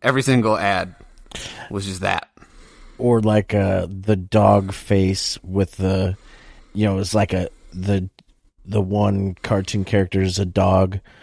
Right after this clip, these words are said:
Speaker 2: with, like, the, the black Adonis face or whatever, and it's, uh, <clears throat> you know, it's hooking up with this chick or whatever.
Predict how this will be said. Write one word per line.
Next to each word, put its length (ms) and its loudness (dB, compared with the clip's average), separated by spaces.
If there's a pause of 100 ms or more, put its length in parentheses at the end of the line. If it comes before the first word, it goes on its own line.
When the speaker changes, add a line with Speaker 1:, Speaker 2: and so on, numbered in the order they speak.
(240)
Speaker 2:
with, 140 -4
like, 240 0
the, 260 -2
the 220 -4
black 440 0
Adonis 500 0
face 380 -2
or 60 -2
whatever, 500 0 (680)
and 140 0
it's, 320 -4
uh, 380 -2 (300)
<clears throat> 320 -10
you 480 4
know, 160 2
it's 160 -4
hooking 220 0
up 140 0
with 120 -6
this 200 -4
chick 300 -2
or 60 -2
whatever. 480 -2